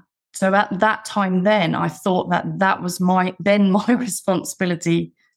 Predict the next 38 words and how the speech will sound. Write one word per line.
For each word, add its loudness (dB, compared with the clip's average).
to 0
then 2
fix -4
my 4
mum. 0
What 2
had 4
I 2
then 2
done 2
to -6
my 2
mum? 0
I'd -6
even 2
further 0
burdened 0
her 0
by 2
not 2
being 4
the 0
responsible, 0
you 2
know, 4
hold 0
the -2
world 2
on 4
top -2
of 2
my 4
shoulders -2
child 2
that -2
she -2
was -2
raising, 0